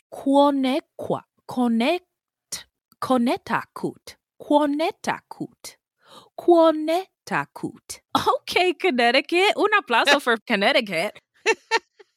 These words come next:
Speaker 1: Ute them.
Speaker 2: Utes.
Speaker 1: The Utes. What is that? Hmm.
Speaker 2: <laughs> Okay.
Speaker 1: Oh.
Speaker 2: Okay.
Speaker 1: Yeah, all right.
Speaker 2: <laughs>
Speaker 1: That's the story he's sticking with, huh?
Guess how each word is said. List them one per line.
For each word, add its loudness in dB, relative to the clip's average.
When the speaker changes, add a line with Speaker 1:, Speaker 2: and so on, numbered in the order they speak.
Speaker 1:
Ute 2
them. -4
Speaker 2:
Utes. -2
Speaker 1:
The -2
Utes. -4
What -10
is -14
that? -12
Hmm. -4
Speaker 2:
<laughs> -
Okay. -2
Speaker 1:
Oh. 0
Speaker 2:
Okay. -2
Speaker 1:
Yeah, 2
all 0
right. 0
Speaker 2:
<laughs> -14
Speaker 1:
That's -2
the 0
story 0
he's 0
sticking -2
with, 2
huh? 2